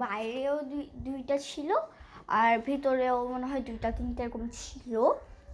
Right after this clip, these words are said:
তো আমি তো ওখানে গিয়ে খুবই মজা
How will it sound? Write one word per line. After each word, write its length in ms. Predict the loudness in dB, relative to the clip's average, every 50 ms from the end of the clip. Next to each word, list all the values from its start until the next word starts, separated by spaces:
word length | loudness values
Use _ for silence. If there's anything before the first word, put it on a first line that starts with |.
| -16 -14 -14 -14 -16 -16 -18 -20 _ _ _ _ _ _ -20 -20 -20 -20 -20 -20 -20 _ _ _ _ 8
তো 80 | 10 10 10 10 8 6
আমি 140 | 4 4 2 2
তো 60 | 2 2
ওখানে 200 | 2 4 4 4 4 4
গিয়ে 120 | 4 2 2 4
খুবই 240 | 4 4 4 6 6 8 8
মজা 200 | 8 8 8